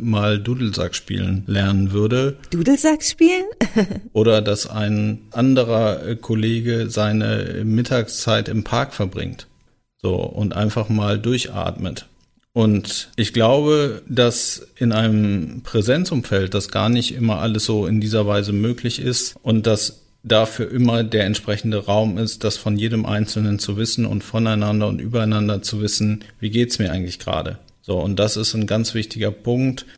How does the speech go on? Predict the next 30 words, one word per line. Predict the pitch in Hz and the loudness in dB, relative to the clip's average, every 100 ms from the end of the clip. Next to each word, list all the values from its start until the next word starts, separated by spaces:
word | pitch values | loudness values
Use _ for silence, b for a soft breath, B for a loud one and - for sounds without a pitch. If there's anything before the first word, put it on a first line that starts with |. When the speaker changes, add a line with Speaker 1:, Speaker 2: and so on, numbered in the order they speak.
| _ | _
Speaker 1:
den | 110 110 | 0 2
wir | 110 | 2
natürlich | 113 110 110 110 - | 2 0 -2 -2 0
alle | 110 101 | 0 0
achten | 107 - 120 | -2 -2 0
müssen, | 117 120 135 135 135 B B | 0 0 0 0 -2 B B
dass | - 110 | -10 -4
wir | 113 | 0
uns | 113 - | 0 0
gegenseitig | 113 120 117 113 110 110 117 - | 0 2 2 2 2 0 -4 0
auch | 113 - | -2 0
ein | 113 | -4
Stück | - 110 | -2 -2
weit | 110 110 | 0 0
mitnehmen | 117 127 110 104 98 | -2 -4 -2 -2 0
und | 98 101 | -2 -2
uns | 101 - | -2 -2
auch | 104 113 113 - b | -2 -2 -4 -14 b
zu | - 120 113 110 - | -2 0 2 0 2
irgendwelchen | 117 113 110 110 110 - 107 107 110 110 - _ | 2 2 0 2 0 2 2 2 0 -4 -14 _
digitalen | 110 120 120 113 104 117 110 107 107 107 107 - 107 | -18 -2 2 2 0 0 2 4 4 2 0 -2 -6
Kaffeeverabredungen | - 139 - 113 - 85 107 - 110 107 104 | -4 -4 -2 -2 -2 -2 -4 -2 0 0 0
einfach | 110 120 - 120 | 0 -2 -2 -2
mal | 113 110 | 0 0
so | 107 113 123 123 | 0 0 0 0
zum | - 113 110 110 107 107 B - | -2 0 2 2 0 -4 B -2
Klönen | 160 196 123 95 | 2 4 2 0
treffen, | - 90 - - - 107 | -2 -4 -4 -12 -14 -8
so, | 98 | -6
und | 95 - 107 107 101 - | -6 -4 -2 -2 -4 -12